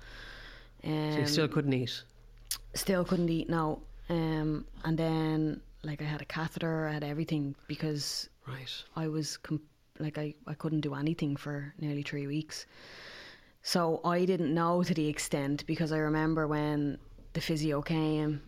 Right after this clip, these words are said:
Speaker 1: I think it could have been a couple of days after, and they said, you know, "We're gonna try and get you back up, kind of practice and walking," and, "Oh,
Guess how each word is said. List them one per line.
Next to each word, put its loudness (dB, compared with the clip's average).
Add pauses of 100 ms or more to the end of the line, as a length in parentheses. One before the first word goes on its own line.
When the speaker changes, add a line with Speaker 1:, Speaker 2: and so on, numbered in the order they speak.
(140)
Speaker 1:
I -6
think 0
it -12
could -2
have -2
been -2
a -4
couple -4
of -6
days -2
after, -4
and -2
they -6
said, -6
you 0
know, -2 (120)
"We're -2
gonna -2
try -4
and 0
get -2
you -4
back -6
up, -6
kind -2
of -8
practice -6
and 0
walking," -2
and, -4 (560)
"Oh, 0